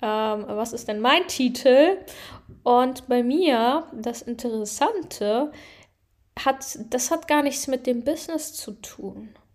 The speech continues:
ja. Im Gegenteil, ich rekurriere auf meine Vergangenheit, ja. Mein Titel auf meiner Über-mich-Seite, wie meine Story beginnt, ja, lautet:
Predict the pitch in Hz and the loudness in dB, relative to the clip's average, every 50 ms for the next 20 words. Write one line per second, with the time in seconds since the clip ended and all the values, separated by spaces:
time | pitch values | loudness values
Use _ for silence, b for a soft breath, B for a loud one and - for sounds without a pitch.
0 | _ 233 220 214 214 226 247 247 B B B B B B B 254 247 233 381 440 | _ -8 -6 -6 -6 -6 -6 -8 B B B B B B B 4 6 8 8 8
1 | 415 320 - 311 294 294 285 294 254 - 294 285 302 311 311 - - 302 294 294 | 6 4 6 6 6 6 6 2 0 -2 0 2 2 2 2 2 2 2 4 4
2 | 320 392 370 294 262 254 - 240 247 247 247 247 247 240 233 240 233 - - 233 | 4 4 4 4 2 2 2 2 0 0 0 0 0 0 0 0 -4 -4 -2 -2
3 | 233 233 - 285 359 381 320 262 240 196 - - - 202 - - - - - _ | -2 0 -2 -2 -2 -2 -4 -4 -6 -6 -10 -12 -12 -12 -12 -14 -14 -18 -20 _
4 | _ - - - - _ _ _ _ _ - 233 220 226 247 240 B B B B | _ -18 -18 -18 -20 _ _ _ _ _ -12 -8 -6 -6 -6 -8 B B B B
5 | B B B B B B B B _ _ _ _ _ _ _ _ - 240 240 269 | B B B B B B B B _ _ _ _ _ _ _ _ -6 -2 0 2
6 | 294 320 320 - - 370 381 330 285 233 247 254 247 254 269 269 262 247 254 262 | 2 2 0 0 0 0 4 4 4 4 2 0 -2 -2 -2 0 0 -2 -2 -2
7 | 262 262 254 262 285 330 - - - - 254 226 214 214 233 233 254 277 294 277 | 0 0 0 2 0 0 0 -2 -6 -4 -2 0 0 0 -2 -2 -2 0 0 0
8 | 254 247 247 - - - - 285 294 320 330 311 269 247 226 240 208 208 - 277 | 0 -2 -2 -4 -6 -4 -2 0 2 2 4 2 2 0 -2 -6 -8 -6 -2 0
9 | 311 359 330 254 214 180 202 - - - - _ _ _ _ _ - 254 226 233 | 2 2 2 0 -2 -4 -8 -10 -14 -16 -16 _ _ _ _ _ -12 -8 -6 -6
10 | 240 254 262 269 240 247 247 254 254 254 262 254 247 254 - | -6 -6 -6 -4 -2 -2 0 -2 -2 -2 -2 -2 -2 -4 -10